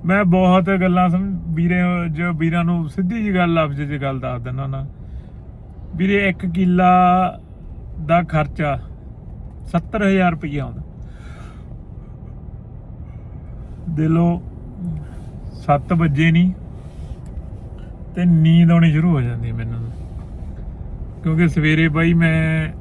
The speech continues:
ਸਾਢੇ ਤਿੰਨ ਤੋਂ ਪੌਣੇ ਚਾਰ ਵਜੇ ਉੱਠ ਖੜਦਾ ਕਿ ਆਹ ਟਾਈਮ ਤਾਂ ਸੱਤ ਵਜੇ ਨੂੰ ਨੀਂਦ ਐਂ ਆਉਣ ਲੱਗ ਜਾਂਦੀ ਆ ਵੀ ਬਸ ਸੌਂ ਜਾਓ ਹੁਣ ਛੇਤੀ। ਤੇ ਵੀ ਮੈਂ ਇਹੀ ਗੱਲ ਦੱਸਦਾ ਆਲੂਆਂ ਦੀ ਵੀ ਸੱਤਰ ਹਜ਼ਾਰ ਰੁਪਈਆ ਇੱਕ ਕਿੱਲੇ ਤੇ ਖਰਚਾ ਆਉਂਦਾ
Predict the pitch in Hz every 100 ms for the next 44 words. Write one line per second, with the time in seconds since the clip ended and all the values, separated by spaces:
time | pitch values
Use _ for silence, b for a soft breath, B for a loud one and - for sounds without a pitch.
0 | - - - - 147 175 160 151 147 135
1 | 143 139 139 135 135 131 120 120 127 135
2 | 151 156 - B B B B B - -
3 | 151 170 175 170 165 175 160 147 143 196
4 | 190 190 175 196 180 170 180 180 175 175
5 | 175 170 156 139 139 135 151 160 165 156
6 | 156 - 151 139 135 127 113 120 117 127
7 | 113 - - - - - - - - -
8 | - - 151 143 131 131 131 - - -
9 | 170 180 175 175 185 185 180 185 185 180
10 | 151 139 151 151 156 151 151 156 190 196
11 | 190 170 233 226 214 202 202 175 185 180
12 | 180 165 165 175 165 156 147 143 - 123
13 | 120 123